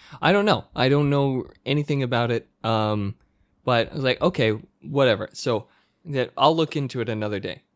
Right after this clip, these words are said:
But it was, like, kinda later, and I was going, uh,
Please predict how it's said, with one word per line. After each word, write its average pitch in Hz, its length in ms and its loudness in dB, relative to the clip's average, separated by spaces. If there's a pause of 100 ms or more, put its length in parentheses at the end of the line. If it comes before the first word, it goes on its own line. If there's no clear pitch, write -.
But 135 160 -2
it 135 60 -4
was, 139 180 -4
like, 113 140 -2
kinda 147 220 -4
later, 117 300 0
and 117 260 -6 (400)
I 147 160 2
was 156 240 -2
going, 131 560 -4 (500)
uh, 117 680 0